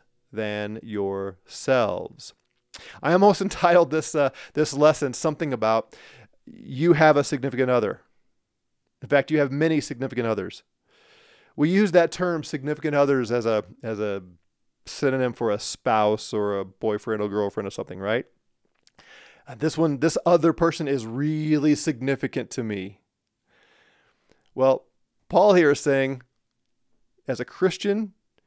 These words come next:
you have a bunch of si-, significant others. In fact, you and I are to go through life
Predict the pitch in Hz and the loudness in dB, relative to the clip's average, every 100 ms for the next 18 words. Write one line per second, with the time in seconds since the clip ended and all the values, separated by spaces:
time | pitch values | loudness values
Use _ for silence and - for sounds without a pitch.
0 | _ 156 190 160 160 147 117 98 92 156 | _ -2 2 4 4 2 -2 -12 -4 0
1 | 170 160 - 113 - 123 113 - 135 117 | 0 0 -4 -4 -4 -4 -4 -4 -6 -4
2 | 120 113 113 101 92 - - - _ _ | -6 -4 -2 -2 -4 -10 -14 -20 _ _
3 | _ 131 - 151 - - - - _ _ | _ -6 0 0 0 -10 -20 -20 _ _
4 | - - 151 190 180 170 165 160 156 139 | -20 -16 -4 0 2 4 2 2 0 0
5 | 117 95 151 170 151 - 139 151 139 117 | 0 2 4 4 2 -2 0 2 2 -2
6 | - 113 131 170 139 117 - - | -8 0 4 6 4 0 -4 -16